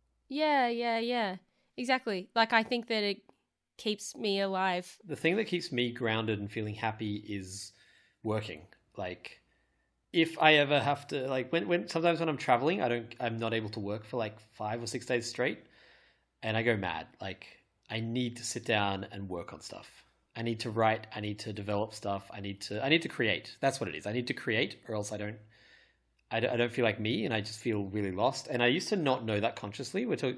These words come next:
Speaker 2: you were talking earlier about, like, um, being able to, to name those feelings and stuff like that is really helpful. There was a time, I don't know if I ever told you this, in grade twelve,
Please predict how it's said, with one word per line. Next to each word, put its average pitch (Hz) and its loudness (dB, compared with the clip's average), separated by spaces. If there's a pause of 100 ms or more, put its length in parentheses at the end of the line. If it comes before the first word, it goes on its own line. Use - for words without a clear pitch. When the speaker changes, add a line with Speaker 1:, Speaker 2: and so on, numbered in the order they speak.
Speaker 2:
you 151 -6
were 123 0
talking 127 0
earlier 113 4
about, 104 0
like, 101 -6
um, 101 -4 (960)
being 135 4
able 123 6
to, 120 2
to 120 -2
name 113 2
those 113 0
feelings 110 -2
and 110 -10
stuff 113 -10
like 107 -2
that 107 0
is 101 -2
really 101 -2
helpful. 95 -4 (800)
There 143 2
was 165 0
a 135 -4
time, 120 2
I 175 -4
don't 254 -4
know 269 -4
if - -6
I 123 2
ever 101 -2
told 165 -4
you 101 -6
this, 95 -10
in 147 -2
grade 127 2 (300)
twelve, 120 0